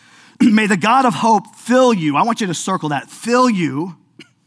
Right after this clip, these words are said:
with all joy and peace as you trust in him, so that you may overflow with hope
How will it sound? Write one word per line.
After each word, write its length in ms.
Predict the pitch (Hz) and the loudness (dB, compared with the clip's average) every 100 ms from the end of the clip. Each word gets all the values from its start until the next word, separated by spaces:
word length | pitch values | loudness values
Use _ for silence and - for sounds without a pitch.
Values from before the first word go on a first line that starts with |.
| _ _ _ _ _ _ | _ _ _ _ _ _
with 240 | 190 185 - | -4 -2 0
all 300 | 196 247 269 | 2 4 2
joy 380 | 175 233 226 214 | 2 2 2 2
and 220 | 175 165 | -2 -4
peace 400 | - 214 180 151 - | -4 -2 -2 -4 -8
as 200 | - 180 | -6 -6
you 100 | 151 | -6
trust 400 | 180 - 226 220 | -6 -2 0 0
in 100 | 190 | -4
him, 240 | 165 156 151 - | -4 -4 -6 -10
so 140 | - 202 | -6 -4
that 180 | 190 214 | -4 -2
you 80 | |
may 180 | 233 190 - | 0 -2 -2
overflow 840 | 220 269 294 285 247 226 196 190 - | 0 2 2 -2 0 2 2 2 0
with 160 | 180 180 | -6 -4
hope 400 | - 202 185 - | -2 -2 -2 -6